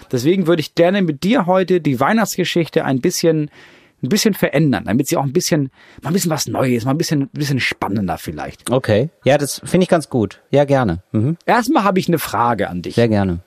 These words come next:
Speaker 1: Vielleicht kannst du mir das erklären. So. Also die Geschichte ist
Speaker 2: Ja.
Speaker 1: ja so. Josef und Maria, zack, auf den Esel, von Nazareth
Speaker 2: Mhm.
Speaker 1: nach Hause nach Bethlehem, weil Volkszählung.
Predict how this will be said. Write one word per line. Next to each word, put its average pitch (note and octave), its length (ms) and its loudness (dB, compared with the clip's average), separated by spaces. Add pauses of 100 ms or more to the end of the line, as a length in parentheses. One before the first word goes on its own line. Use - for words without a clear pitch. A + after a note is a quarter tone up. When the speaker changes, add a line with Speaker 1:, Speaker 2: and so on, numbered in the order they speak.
Speaker 1:
Vielleicht E3+ 260 2
kannst E3+ 220 0
du D#3+ 60 2
mir D#3 100 4
das B2+ 160 2
erklären. F2 560 -6
So. D#2+ 240 -8 (320)
Also D3+ 220 2
die F3+ 100 2
Geschichte G3 380 2
ist F#3 100 2
Speaker 2:
Ja. F3 60 4
Speaker 1:
ja D3+ 80 2
so. B2+ 180 2
Josef D#3+ 260 2
und D#3+ 120 2
Maria, F#3+ 540 2
zack, - 280 0 (180)
auf F3 180 2
den F3+ 80 -2
Esel, G#3+ 460 2 (560)
von G3+ 380 2
Nazareth F#3+ 540 2
Speaker 2:
Mhm. G#3 60 2
Speaker 1:
nach D#3 100 2
Hause E3 240 2
nach D#3+ 100 2
Bethlehem, D3 640 0
weil C#3+ 320 2
Volkszählung. - 800 -4